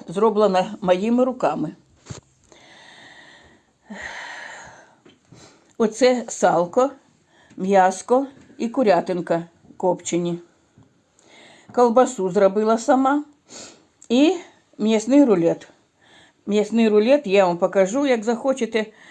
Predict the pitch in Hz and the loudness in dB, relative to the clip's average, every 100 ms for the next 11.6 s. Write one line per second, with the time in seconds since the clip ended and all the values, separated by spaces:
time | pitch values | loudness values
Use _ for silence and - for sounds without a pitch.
0 | - - 214 214 214 214 - - 233 226 | -16 -4 -2 2 0 0 -4 -2 -2 -2
1 | 196 - 202 - 185 180 180 175 165 175 | -6 -6 -6 -2 0 2 4 2 0 -2
2 | 170 202 _ - - - - - 233 330 | -2 -6 _ -20 -20 -20 -20 -10 -2 0
3 | 440 294 220 262 247 240 214 185 170 170 | 0 0 0 2 2 0 0 0 0 0
4 | 175 - - 247 285 226 226 202 175 165 | -6 -4 0 2 4 2 2 2 2 -2
5 | - _ _ _ _ - - 185 190 220 | -4 _ _ _ _ -10 2 2 4 2
6 | - - 277 277 233 - - - 196 - | 0 -4 0 0 0 -6 -6 -8 -12 -12
7 | 143 135 226 220 - - 202 233 214 156 | -14 -8 -6 -2 -4 -6 -10 -10 -10 -10
8 | - - 226 - - 196 - _ _ _ | -10 0 0 0 -14 -16 -16 _ _ _
9 | _ _ _ - - - 226 202 208 208 | _ _ _ -20 -20 -18 -8 -2 0 2
10 | 311 196 180 180 170 170 151 156 147 151 | 2 4 0 0 -6 -4 -6 -4 -6 -10
11 | - 156 - 151 143 | -10 -14 -10 -10 -10